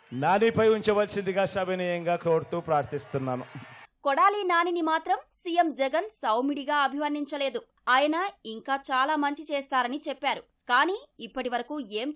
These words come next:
Speaker 2: చేయలేకపోయారు. రోడ్లు వేయలేదు, ఆర్ఓబి పూర్తి చేయలేదు, తెదేపా నిర్మాణం చేసిన టిడ్కో ఇల్లు పంచినా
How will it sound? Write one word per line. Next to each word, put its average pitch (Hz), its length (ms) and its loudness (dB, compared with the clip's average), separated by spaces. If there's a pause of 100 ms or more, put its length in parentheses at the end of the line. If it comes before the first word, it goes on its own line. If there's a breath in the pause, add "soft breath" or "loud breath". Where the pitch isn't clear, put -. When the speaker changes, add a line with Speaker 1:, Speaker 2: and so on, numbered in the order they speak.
Speaker 2:
చేయలేకపోయారు. 277 720 -2 (260)
రోడ్లు 320 360 2
వేయలేదు, 269 560 -2 (240)
ఆర్ఓబి 247 520 0
పూర్తి 320 440 -10
చేయలేదు, 285 360 0 (200)
తెదేపా 381 420 4
నిర్మాణం 330 500 0
చేసిన 302 220 -4
టిడ్కో 262 420 -6
ఇల్లు 302 200 -4
పంచినా 285 640 -4